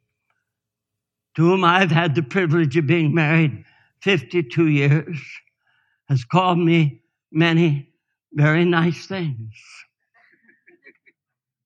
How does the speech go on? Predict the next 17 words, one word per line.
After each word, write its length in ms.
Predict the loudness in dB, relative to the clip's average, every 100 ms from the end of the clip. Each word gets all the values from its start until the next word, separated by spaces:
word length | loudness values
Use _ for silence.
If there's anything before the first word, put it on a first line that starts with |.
| _ _ _ _ _ _ _ _ _ _ _ _ _ _ _ _ _ _ _ _ _ _
But 120 | -12
she 120 | -8
never 260 | -6 -4 -6
called 340 | -6 -6 -4
me 120 | -6
holy. 420 | -6 -8 -8 -10 -12 -20 -20 _ _ _ _ _ _ _ _ _ _ _ _ _ _
And 200 | 0 0
she 140 | 2 0
never 320 | 2 2 0
will. 420 | -2 -4 -8 -14 _ _ _ _ _ _ _ _ _ _ _ _ _ _ _ _ _ _ _ _ _ _ _ _ _ _ _ _ _ _ _ _ _ _ _ _ _ _ _ _ _ _ _ _ _ _ _ _ _ _
She 240 | -18 -4 0
knows 340 | 2 2 2
me 140 | 0
too 220 | 0 0 0
well 260 | 0 -2
for 160 | -4 -8
that. 360 | -8 -8 -12